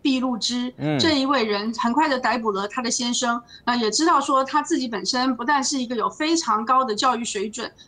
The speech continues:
Speaker 1: 并且他还是两个孩子的妈妈。
Speaker 2: 对，
Speaker 1: 你就想到说，
Speaker 2: 真的。
Speaker 1: 极端主义是一件多么可怕的事情，因为极端主义可以让你为了你的这一种理想呢，去无-，无视别人的性命。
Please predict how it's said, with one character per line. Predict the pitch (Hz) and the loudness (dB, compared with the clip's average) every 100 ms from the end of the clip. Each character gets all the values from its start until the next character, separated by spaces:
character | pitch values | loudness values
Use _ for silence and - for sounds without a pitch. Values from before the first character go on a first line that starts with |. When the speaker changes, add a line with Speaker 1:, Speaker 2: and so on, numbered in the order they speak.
| - | 0
Speaker 1:
并 | 339 | 2
且 | - | 2
他 | 226 262 | 2 2
还 | 240 | 2
是 | 226 269 | 0 0
两 | 214 | 0
个 | 196 | 0
孩 | 214 208 220 | -2 -2 -2
子 | 233 | 0
的 | 208 | 0
妈 | 202 214 | 2 4
妈。 | 214 - | 2 2
Speaker 2:
对， | 110 98 92 | 2 2 2
Speaker 1:
你 | |
就 | 240 330 | 4 4
想 | - 107 | 4 4
到 | 95 285 | 4 4
说， | - 277 269 | 2 2 2
Speaker 2:
真 | |
的。 | 262 - - | 2 -16 -6
Speaker 1:
极 | - 262 | 0 2
端 | 294 359 370 | 4 4 4
主 | 277 208 | 0 0
义 | 269 | 0
是 | 285 330 | 2 2
一 | 262 | 4
件 | 311 269 | 4 2
多 | 262 294 | 2 4
么 | 320 | 2
可 | - 202 | 0 -8
怕 | - 302 226 | 0 2 2
的 | |
事 | 196 - | 0 -2
情， | 208 190 | -4 -4
因 | 214 | -2
为 | 285 | -2
极 | - 254 | 0 0
端 | 311 311 | 2 2
主 | 220 | 0
义 | 220 | -4
可 | 226 254 | -4 -4
以 | 220 | 0
让 | 311 254 | 2 2
你 | 214 170 _ - - | -4 -8 _ -14 -2
为 | 349 | 2
了 | 339 277 | 4 4
你 | 240 196 | 2 0
的 | 214 | -2
这 | 226 415 370 | 0 0 2
一 | 294 | 2
种 | 262 214 190 196 - _ - | 2 0 -2 -6 -16 _ -4
理 | 220 311 | 2 2
想 | 330 240 196 | 4 0 0
呢， | 190 190 - - | -2 -4 -8 -4
去 | - 339 330 | 2 2 2
无-， | 254 320 349 - | 2 4 2 -2
无 | - 247 | -2 2
视 | 330 - 359 226 - _ | 4 4 4 0 -6 _
别 | - 214 233 | -4 0 2
人 | 320 220 | 2 2
的 | 214 | 0
性 | 214 - 208 | -2 -2 -2
命。 | 196 165 | -4 -8